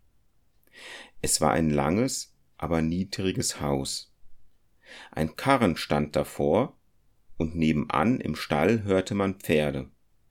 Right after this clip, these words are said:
Der Zirkelschmied und der Goldschmied sahen durch ein Fenster. Wenn sie sich auf die Zehen stellten, konnten sie den ganzen Raum sehen.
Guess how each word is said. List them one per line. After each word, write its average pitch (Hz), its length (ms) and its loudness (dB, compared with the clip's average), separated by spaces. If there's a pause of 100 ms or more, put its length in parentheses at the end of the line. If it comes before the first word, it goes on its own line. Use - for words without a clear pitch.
(1120)
Der - 140 -2
Zirkelschmied 117 840 2
und 80 220 -10
der 82 100 0
Goldschmied 107 760 0
sahen 82 380 0
durch - 240 -4
ein 80 120 -4
Fenster. 69 640 -6 (1200)
Wenn 85 220 2
sie 85 100 -8
sich 85 220 -6
auf 85 200 0
die - 160 -10
Zehen 117 400 2
stellten, 92 720 -2 (240)
konnten 101 440 0
sie 90 120 -2
den 78 160 0
ganzen 98 420 -2
Raum 82 400 2
sehen. 73 480 -4